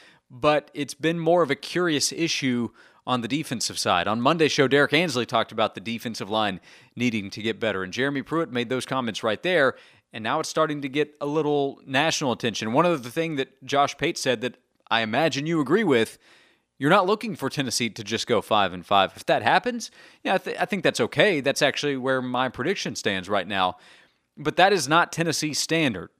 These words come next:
Typically, we're talking about a twelve-game schedule, and this year, I think we were talking about Tennessee going at least eight and four.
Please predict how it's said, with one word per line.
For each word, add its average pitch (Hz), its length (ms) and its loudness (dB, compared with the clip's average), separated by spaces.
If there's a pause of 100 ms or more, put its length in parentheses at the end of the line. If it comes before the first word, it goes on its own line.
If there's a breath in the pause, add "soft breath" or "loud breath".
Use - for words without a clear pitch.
(160)
Typically, 165 460 2
we're 139 100 -2
talking 143 240 2
about 135 160 4
a 113 40 -4
twelve-game 139 720 0 (440 soft breath)
schedule, 151 520 0
and 127 160 -2
this 147 220 0
year, 151 220 4
I 139 100 4
think 131 200 -4
we 139 80 -2
were 135 80 0
talking 139 220 0
about 139 180 2
Tennessee 139 300 -6
going 135 320 0
at 120 140 -8
least 131 420 -6 (400 soft breath)
eight 127 200 -2
and 131 120 -10
four. 101 460 2